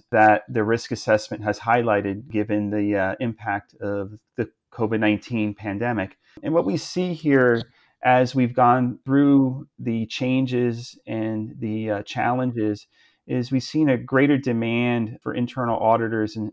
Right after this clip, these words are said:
some critical areas. One, as you can imagine, being in a more work remote environment, you know, there's still a critical need to engage your stakeholders.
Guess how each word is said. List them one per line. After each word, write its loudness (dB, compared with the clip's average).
some -8
critical -2
areas. 0
One, 4
as -2
you -4
can -10
imagine, -2
being 0
in -4
a -2
more 0
work 4
remote 2
environment, 4
you -4
know, -4
there's -2
still 0
a 0
critical -2
need 0
to -6
engage 0
your -2
stakeholders. -4